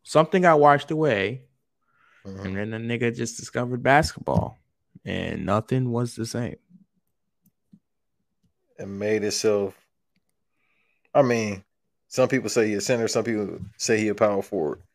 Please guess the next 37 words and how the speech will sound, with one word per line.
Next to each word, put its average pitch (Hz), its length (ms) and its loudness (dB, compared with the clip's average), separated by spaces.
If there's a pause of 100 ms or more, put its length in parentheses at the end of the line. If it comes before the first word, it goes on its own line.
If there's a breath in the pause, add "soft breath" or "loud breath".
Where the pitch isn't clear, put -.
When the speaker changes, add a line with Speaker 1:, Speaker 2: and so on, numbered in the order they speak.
(400)
Speaker 2:
Let's 123 220 8
just 127 160 2
say 120 180 8
he 117 80 4
just 107 160 -2
made 110 200 4
himself 104 300 0
one 101 160 -4
of 92 60 -10
the - 40 -10
top 107 180 4
ten 104 240 -4
greatest 101 300 -6
players 98 300 -6
ever. 95 300 -8 (1400)
Speaker 1:
The 110 280 0
big 98 360 -2
fundamental. 90 840 -12 (2000)
Speaker 2:
Facts. 85 300 -10
Like, 92 120 -10
people 113 220 -2
talk 107 240 0
about 104 260 0
him 107 140 -2
being 101 240 -6
boring. 117 320 -4
I'm 139 140 0
like, 104 240 0
"Bruh, - 460 0
I 370 40 2
seen 185 300 -2
some 160 160 -4
games. 208 360 2
He 359 100 6
was 285 140 4
getting 156 260 2
off." 349 380 2